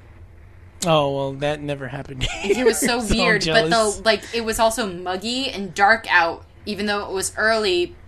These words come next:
Speaker 2: because the smoke.
Speaker 1: Uh,
Speaker 2: So
Speaker 1: yeah, no, here it's, we're right next to that Cranston fire that's burning.
Speaker 2: Yeah.
Speaker 1: Um, and so, <laughs>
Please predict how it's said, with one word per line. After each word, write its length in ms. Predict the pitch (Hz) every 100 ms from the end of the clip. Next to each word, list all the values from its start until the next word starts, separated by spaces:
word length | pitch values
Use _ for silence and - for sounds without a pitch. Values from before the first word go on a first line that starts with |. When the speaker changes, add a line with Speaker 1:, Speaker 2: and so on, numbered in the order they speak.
| -
Speaker 2:
because 400 | 190 208 185 170
the 140 | 247
smoke. 840 | 254 - 170 175 170 165 165 - - - - - - - - - - - - - - - - 160
Speaker 1:
Uh, 420 | 151 143 143 139
Speaker 2:
So 420 | 139 180 170 165 165 - -
Speaker 1:
yeah, 240 | 196 190
no, 180 | 185 202
here 260 | 185 254 233
it's, 220 | 190 -
we're 200 | 175 208
right 460 | 151 151 156 180
next 280 | 160 170 -
to 80 | 165
that 220 | 147 143
Cranston 680 | - 151 147 156 - 180 180
fire 520 | - 190 190 196 202
that's 220 | 190 -
burning. 360 | - 202 202 208
Speaker 2:
Yeah. 200 | 202 - - - - - - -
Speaker 1:
Um, 580 | 160 147 139 127 127 131 - -
and 240 | 160 160
so, 680 | 143 175 165 156 151 143 143 123 - - - - - -
<laughs> 140 | -